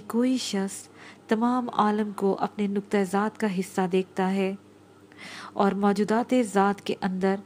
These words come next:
नज़र आती हैं। अहले अल्लाह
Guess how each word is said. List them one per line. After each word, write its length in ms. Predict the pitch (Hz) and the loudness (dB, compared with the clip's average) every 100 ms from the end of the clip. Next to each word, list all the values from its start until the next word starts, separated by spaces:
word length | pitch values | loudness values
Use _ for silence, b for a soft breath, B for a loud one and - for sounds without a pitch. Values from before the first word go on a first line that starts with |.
| B B B | B B B
नज़र 300 | 190 196 202 - | -2 2 2 2
आती 300 | 196 190 196 | 0 0 -2
हैं। 340 | 196 190 196 196 - - - - - - - - | 0 0 -2 -8 -18 -20 -20 -20 -20 -20 -8 -2
अहले 280 | 196 196 190 | 2 4 4
अल्लाह 380 | 214 202 202 202 | 4 4 4 2